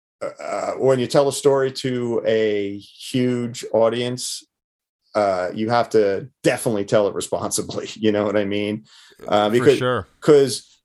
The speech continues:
Speaker 1: there's a fine line between telling a story and an opinion, and it could, you know, so you, i-, if you wanna tell your story and get your story across, you have to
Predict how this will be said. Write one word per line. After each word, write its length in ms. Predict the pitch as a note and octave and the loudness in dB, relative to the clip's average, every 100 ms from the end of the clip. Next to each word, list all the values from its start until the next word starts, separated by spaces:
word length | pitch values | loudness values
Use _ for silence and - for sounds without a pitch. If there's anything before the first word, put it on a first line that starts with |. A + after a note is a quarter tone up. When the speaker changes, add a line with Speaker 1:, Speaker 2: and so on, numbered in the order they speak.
| _ _ _ - | _ _ _ 4
Speaker 1:
there's 240 | C#3+ C#3 | 6 6
a 40 | |
fine 320 | C#3 D#3+ D#3+ D#3+ | 4 4 4 4
line 240 | D3+ C#3+ | 2 2
between 500 | C3 - C3 B2 A#2+ | 0 -2 -4 -2 -4
telling 320 | D3 C3+ C3+ | 0 0 0
a 40 | B2 | -2
story 680 | - A#2+ A#2+ A#2 A2+ A2+ | -2 0 0 0 -4 -4
and 680 | - G#2+ G#2 G#2 G2+ G2 G#2 - _ _ _ - | -4 -2 -2 -2 -4 -8 -10 -14 _ _ _ -4
an 140 | G#2 | -2
opinion, 580 | G2+ - A2 G#2+ F#2 F2+ | -2 0 0 0 -4 -8
and 140 | F2+ G2 | -6 -4
it 60 | |
could, 280 | F#2 G#2 G#2 - | 0 -2 -2 -4
you 140 | G#2 | -2
know, 260 | G2+ G2+ G#2+ | -2 -4 -4
so 420 | - G#2+ G2 G2+ | 0 2 4 0
you, 140 | G#2 | -2
i-, 320 | A2 B2 A2+ A2+ | -2 0 0 0
if 140 | - | -2
you 80 | A2+ | -2
wanna 200 | A#2+ B2 | 0 0
tell 180 | C3 A#2 | 0 0
your 100 | G#2+ | 0
story 260 | - G#2+ | -2 -2
and 40 | F#2+ | -2
get 100 | F#2+ | -6
your 80 | - | -6
story 300 | - G2+ F#2 | 0 0 0
across, 380 | - F#2 F2 | -4 -6 -4
you 80 | G2+ | -4
have 220 | G#2 F#2+ | -4 -4
to 340 | - F#2+ G#2 | -2 -4 -4